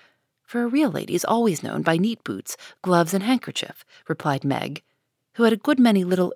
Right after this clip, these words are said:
aristocratic tastes of her own. "Now, don't forget to keep the bad breath out of sight, Jo. Is my sash right, and does my hair look very bad?"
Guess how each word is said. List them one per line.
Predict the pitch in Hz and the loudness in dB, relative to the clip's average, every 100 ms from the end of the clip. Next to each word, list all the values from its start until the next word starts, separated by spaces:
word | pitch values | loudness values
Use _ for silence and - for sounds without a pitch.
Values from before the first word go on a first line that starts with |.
| - | -2
aristocratic | 185 185 - - 190 170 - | -2 -2 -6 -4 -2 -2 -6
tastes | - 185 - | -6 -4 -4
of | 156 | -6
her | 156 190 | -2 -2
own. | 170 - - - _ _ _ _ _ _ _ _ _ _ _ _ _ _ _ _ _ _ _ _ _ - | -2 -6 -14 -20 _ _ _ _ _ _ _ _ _ _ _ _ _ _ _ _ _ _ _ _ _ 2
"Now, | 240 233 - - 196 | 2 2 -4 -16 0
don't | 262 349 | 0 2
forget | - - 226 | -2 -2 -4
to | - | -4
keep | 214 - | -6 -4
the | |
bad | 180 196 185 156 | 0 0 -2 -2
breath | 208 165 - - | -2 -2 -6 -10
out | 143 | -8
of | 135 | -6
sight, | - 135 - | -6 -6 -6
Jo. | - - - - _ _ _ _ _ _ _ _ | -6 -6 -6 -12 _ _ _ _ _ _ _ _
Is | 226 226 | 2 4
my | 240 | 2
sash | - 294 269 - | 2 0 0 -4
right, | - - - - _ _ | -6 -14 -18 -20 _ _
and | 196 | 2
does | 214 220 | 2 4
my | 226 | 2
hair | 214 285 | 2 0
look | 202 - | 0 -2
very | - 135 | -4 -4
bad?" | 135 131 - - | -4 -6 -8 -12